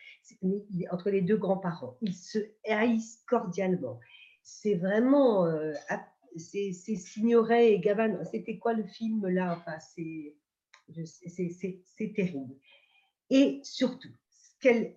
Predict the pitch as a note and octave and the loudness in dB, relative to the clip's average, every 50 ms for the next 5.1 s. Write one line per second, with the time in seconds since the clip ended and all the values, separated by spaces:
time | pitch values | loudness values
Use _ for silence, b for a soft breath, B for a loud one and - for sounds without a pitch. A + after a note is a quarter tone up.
0 | _ _ - - _ _ A3 G3+ G3+ F3+ A3 A3 - - - B3 A#3+ A3+ - - | _ _ -20 -20 _ _ -2 -2 0 0 -2 -4 -6 -6 -4 -2 -2 -2 -4 -6
1 | - G3 G3+ G3+ G3+ G3 F#3+ F#3+ G#3 F#3+ G#3 G3+ F#3 F3+ F#3+ F3+ F3+ F3 D#3+ E3+ | -6 -4 -2 0 0 0 0 -2 -2 -2 -2 -2 -2 -2 0 0 0 0 0 -2
2 | D#3+ D3+ F3 F3 - F#3 F3+ F3+ F#3 G3 G3+ F#3 D#3+ F3+ F3+ F#3 - - G#3 G#3 | -2 -2 -4 -6 -6 -2 -2 0 0 0 0 -2 -4 -6 -8 -8 -8 -8 -8 -6
3 | F3+ F3+ D#3+ C#3 D3 C#3+ - b b b b b b b b - - - - A3 | -4 -4 -6 -6 -8 -12 -18 b b b b b b b b -20 -10 -2 0 0
4 | G#3 G#3+ G#3+ A#3+ C4 C#4 - - - C4+ C4+ - - - - G3+ F#3 F3 F#3 G3 | 2 2 4 4 4 4 2 2 0 -2 -2 -2 -6 -10 -8 -6 -4 -4 -4 -4
5 | F#3 F3+ | -6 -8